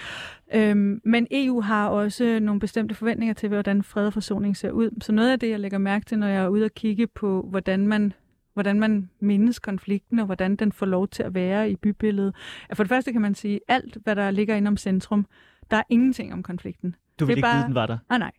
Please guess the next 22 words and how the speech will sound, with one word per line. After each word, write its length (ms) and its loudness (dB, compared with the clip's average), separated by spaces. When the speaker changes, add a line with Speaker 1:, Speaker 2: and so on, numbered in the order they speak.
Speaker 1:
Det 60 2
er 40 0
Speaker 2:
Nej. 180 2
Speaker 1:
bare 120 0
ren, 360 0
øh, 60 -4
kommercialisering 1200 0
og, 500 0
øh, 480 0
high 140 2
street 520 -2
og, 380 -2
øh, 280 0
Speaker 2:
Hop 140 0
Speaker 1:
store 140 2
Speaker 2:
on, 60 0
hop 100 0
off. 100 -4
Speaker 1:
butikker 320 2
og 480 0
avocadomadder 920 0
og 300 0